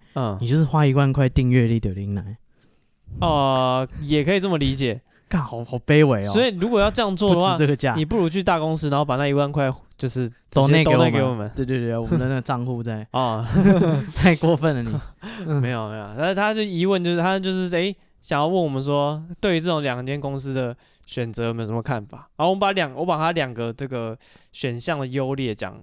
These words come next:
Speaker 1: 讲完好了。
Speaker 2: 好，好，十胜十败。
Speaker 1: 对，这个，呃，什么小公司刚刚讲什么？哦，可以稍微偷闲一下。
Speaker 2: 嗯。
Speaker 1: 然后说同事人都很好，
Speaker 2: 嗯。
Speaker 1: 唯一鸡掰的只有那个主管，
Speaker 2: 老板。
Speaker 1: 只有老板。
Speaker 2: 嗯。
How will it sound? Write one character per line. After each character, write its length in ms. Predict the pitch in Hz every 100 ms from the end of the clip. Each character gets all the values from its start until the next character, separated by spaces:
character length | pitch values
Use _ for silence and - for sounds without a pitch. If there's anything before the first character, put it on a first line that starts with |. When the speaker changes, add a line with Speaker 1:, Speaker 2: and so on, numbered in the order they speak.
| _
Speaker 1:
讲 220 | 127 104
完 120 | 101
好 260 | 123 113 101
了。 100 | 107
Speaker 2:
好， 100 | 110
好， 60 | 101
十 240 | - 127
胜 240 | 131 151 131
十 160 | 120
败。 280 | 110 117 107 _
Speaker 1:
对， 200 | 123 101 - _
这 120 | 214
个， 400 | 196 170 160 156 -
呃， 520 | 151 139 131 131 135
什 160 | -
么 60 | 127
小 160 | 139 135
公 100 | 151
司 80 |
刚 120 | 156 147
刚 80 |
讲 160 | 139 117
什 40 |
么？ 160 | 110 127
哦， 60 | 143
可 100 | 180
以 140 | 151
稍 160 | - 156
微 140 | 139
偷 260 | - 139 139
闲 260 | 127 104
一 60 | 110
下。 260 | 117 98 -
Speaker 2:
嗯。 240 | 135 107 139
Speaker 1:
然 80 |
后 80 | 160
说 60 | 196
同 180 | 180 160
事 140 | 180
人 140 | 143
都 160 | 139 131
很 80 | 120
好， 240 | 107 - _ -
Speaker 2:
嗯。 80 | 139
Speaker 1:
唯 100 | 147
一 40 |
鸡 220 | - 143
掰 180 | 135 131
的 80 | 123
只 80 | 123
有 120 | 117
那 100 | 113
个 360 | 110 104 101 120
主 160 | 117 117
管， 180 | 104 - -
Speaker 2:
老 140 | 127
板。 180 | 123 123
Speaker 1:
只 20 |
有 180 | 123 120
老 120 | 107
板。 180 | 104 95 _ _ _
Speaker 2:
嗯。 220 | 139 104